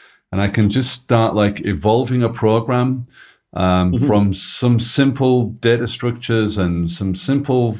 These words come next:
Speaker 1: like, calculations about what this thing means versus that thing. I don't need to type anything. You know, I don't need to know what the types are or anything. I can just do it from data structures and from data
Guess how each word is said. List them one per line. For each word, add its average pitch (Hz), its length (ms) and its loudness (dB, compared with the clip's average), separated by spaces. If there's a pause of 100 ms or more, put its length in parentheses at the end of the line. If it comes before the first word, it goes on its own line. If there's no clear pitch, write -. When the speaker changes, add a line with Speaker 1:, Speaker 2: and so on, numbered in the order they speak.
Speaker 1:
like, 110 260 0
calculations 98 880 -2
about 92 320 0
what 98 240 -4
this 98 180 -4
thing 95 240 -2
means 92 220 2
versus 90 400 -4
that 95 280 -4
thing. 90 360 -4 (580)
I 139 60 4
don't 175 220 4
need 165 120 2
to 165 80 2
type 147 440 -2
anything. 127 680 2
You 117 80 0
know, 117 80 4
I 104 60 2
don't 131 120 0
need 135 120 -2
to 123 80 0
know 120 100 4
what 120 140 2
the 110 80 -4
types 117 420 -2
are 98 160 4
or 107 60 2
anything. 110 320 0
I 92 80 0
can 113 180 0
just 123 180 -4
do 143 140 4
it 92 80 -2
from 139 300 0
data 110 240 2
structures 101 680 -4
and 95 200 -4
from 120 280 2
data 104 640 0